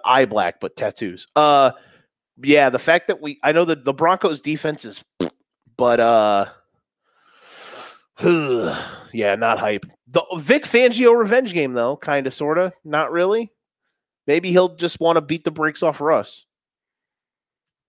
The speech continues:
Or, and the Broncos, so who knows? We'll see. But, yeah, I think they're dead, too. They stink. Um, Vikings, oh and two death match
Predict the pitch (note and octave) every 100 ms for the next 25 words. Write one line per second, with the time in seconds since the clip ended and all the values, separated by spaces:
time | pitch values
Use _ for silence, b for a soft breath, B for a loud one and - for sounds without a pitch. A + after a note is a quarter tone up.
0 | _ _ _ - C#3+ B2+ C#3 C3 C3 C#3
1 | G#2+ F2+ - A2 C3+ C3+ G#2 F#2 G#2 -
2 | F#2 - _ - B2 A#2+ B2+ A2+ B2+ C3
3 | A2+ G#2+ G2 F#2 G2 F#2 G2 - F#2+ F2+
4 | _ _ _ _ _ _ _ _ - C3
5 | B2+ A#2 A2 G#2+ G2+ - _ _ _ _
6 | _ _ _ _ B2+ D#3 D#3+ D3+ A#2 G2
7 | - - _ _ _ _ _ - D#3+ F3+
8 | F#3 - F#3 D#3+ C#3+ - C3 B2 - -